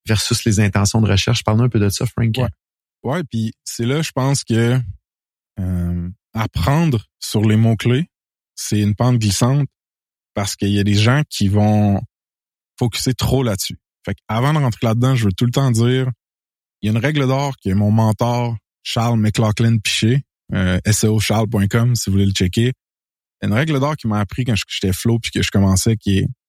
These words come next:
Speaker 2: mets toujours le U X avant le S E O. Là, je parle pas du U X, U I, là. Je parle carrément de, globalement, l'expérience utilisateur. Si tu penses, mettons, là, que t'es en train de suroptimiser un article,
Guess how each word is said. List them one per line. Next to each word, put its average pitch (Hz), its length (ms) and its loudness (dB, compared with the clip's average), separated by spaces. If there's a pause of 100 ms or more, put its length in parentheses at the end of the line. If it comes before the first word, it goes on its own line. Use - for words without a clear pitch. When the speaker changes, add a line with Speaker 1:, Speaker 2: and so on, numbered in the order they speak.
(160)
Speaker 2:
mets 104 120 2
toujours 127 340 0
le 104 100 -2
U 113 300 2
X - 360 -8 (720)
avant 110 340 -2
le 98 140 -2
S 98 280 -4
E 98 60 -2
O. 113 120 -6 (420)
Là, - 60 -2
je 147 60 -2
parle 107 160 0
pas 131 140 0
du 113 160 0
U 107 280 2
X, - 220 -8 (220)
U 104 240 0
I, 98 240 0
là. 90 100 -4
Je - 140 -10
parle 107 180 -2
carrément 131 560 0
de, 98 240 -2 (100)
globalement, 127 600 0
l'expérience 120 960 0
utilisateur. 110 540 -2 (1300)
Si - 280 -4
tu - 120 -8
penses, 143 500 -2 (200)
mettons, 113 420 2
là, 107 140 4 (260)
que 101 80 -2
t'es 104 160 0
en 110 100 2
train 131 140 2
de 131 60 2
suroptimiser 123 920 0
un 110 180 2
article, - 640 -2